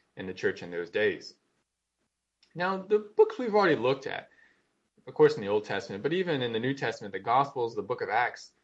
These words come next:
they are also presenting arguments, but a little more indirect.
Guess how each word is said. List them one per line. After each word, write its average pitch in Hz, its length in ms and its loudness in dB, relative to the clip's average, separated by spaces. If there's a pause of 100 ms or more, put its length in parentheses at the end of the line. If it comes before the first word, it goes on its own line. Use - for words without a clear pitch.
(140)
they 226 180 2
are 262 120 4
also 147 380 4
presenting 123 600 -4
arguments, - 720 -4 (640)
but 160 100 0
a - 20 4
little 120 200 2
more 104 180 -2
indirect. 101 680 -4